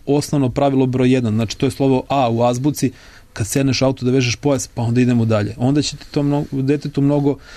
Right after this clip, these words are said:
lakše ugraditi stavove da kad je crveno treba da stane, da ne treba da konzumira alkohol jednog dana kad sedne za volan i slično.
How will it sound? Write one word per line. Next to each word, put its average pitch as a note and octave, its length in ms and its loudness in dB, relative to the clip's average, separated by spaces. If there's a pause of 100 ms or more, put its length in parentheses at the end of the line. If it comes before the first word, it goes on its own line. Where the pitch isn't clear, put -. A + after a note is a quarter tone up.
(160)
lakše C#3 460 0
ugraditi C#3 480 0
stavove C#3+ 440 2
da B2+ 140 -2
kad A2+ 200 -4
je A2+ 60 -2
crveno C#3 420 0
treba C3+ 320 0
da B2+ 120 0
stane, C3+ 360 0
da A2+ 160 -4 (220)
ne B2 200 -2
treba C3 280 -2
da B2+ 200 2 (380)
konzumira C3 420 2
alkohol B2+ 400 -2
jednog B2+ 220 2
dana B2+ 240 2
kad A#2+ 160 -4
sedne B2+ 220 0
za A#2+ 100 0
volan A#2+ 280 2
i A2 40 -2
slično. - 340 -8